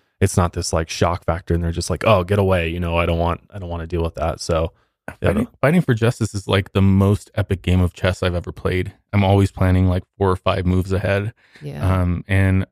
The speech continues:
Speaker 2: I have contingencies for everything just in case, you know. So I'm always trying to think ahead of time and, and trying to make a move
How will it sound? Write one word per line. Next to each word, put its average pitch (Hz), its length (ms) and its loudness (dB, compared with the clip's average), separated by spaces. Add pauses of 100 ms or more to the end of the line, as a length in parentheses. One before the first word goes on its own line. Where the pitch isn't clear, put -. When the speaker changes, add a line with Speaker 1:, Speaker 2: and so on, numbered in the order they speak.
(120)
Speaker 2:
I 104 40 0
have 101 240 2
contingencies 95 920 2
for 90 280 -2
everything 95 600 0
just - 240 -8
in 92 80 0
case, - 400 -10
you 95 100 -6
know. 98 220 -8 (100)
So 113 240 -10 (340)
I'm 110 100 6
always 113 180 4
trying 110 160 4
to 95 80 4
think 98 220 2
ahead 95 180 4
of 87 80 0
time 87 360 -2
and, 87 220 -4 (220)
and 95 160 2
trying 90 180 0
to 87 60 2
make 87 160 0
a - 40 -4
move 90 520 2